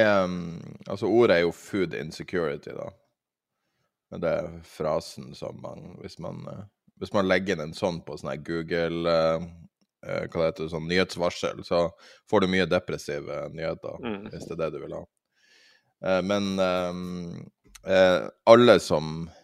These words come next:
Speaker 1: altså World Food Program for eksempel, advarer mot en episk, eh, eh, sultkatastrofe. Og de trekker fram Ukraina, eh, i den høringen. Det er jo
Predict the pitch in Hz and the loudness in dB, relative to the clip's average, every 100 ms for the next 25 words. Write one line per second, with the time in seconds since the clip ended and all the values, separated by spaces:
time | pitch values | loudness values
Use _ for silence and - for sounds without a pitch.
0 | - 82 85 90 92 87 - 90 80 82 | -12 -8 -2 2 2 2 -2 -4 0 -2
1 | 76 71 80 76 78 80 76 80 85 80 | -2 -6 -8 -8 -6 0 2 2 2 2
2 | 73 71 71 76 73 71 _ - - _ | 4 0 -2 -6 -8 -8 _ -20 -20 _
3 | _ _ _ _ _ - 78 73 - _ | _ _ _ _ _ -10 -10 -10 -16 _
4 | - 90 80 - - 69 - - - 60 | -2 2 2 0 -8 -8 -8 -14 -10 -8
5 | 67 73 73 - _ _ _ _ _ _ | -6 -6 -10 -18 _ _ _ _ _ _
6 | - 69 - 87 76 - - 82 85 - | -8 -6 -4 -4 -4 -6 -4 -4 -4 -6
7 | - 76 78 - _ _ _ _ _ _ | -6 -6 -8 -12 _ _ _ _ _ _
8 | _ _ _ - - - - - - 110 | _ _ _ -20 -20 -20 -20 -12 6 8
9 | 107 101 - 98 87 80 - 78 80 78 | 8 4 2 0 0 -4 -2 0 0 -2
10 | 58 87 - _ _ _ _ _ _ - | -6 -10 -14 _ _ _ _ _ _ -6
11 | 85 82 82 80 78 78 85 78 78 73 | -2 0 0 0 -2 0 0 2 -2 0
12 | 78 76 78 69 65 110 104 82 | 2 4 4 0 4 8 10 8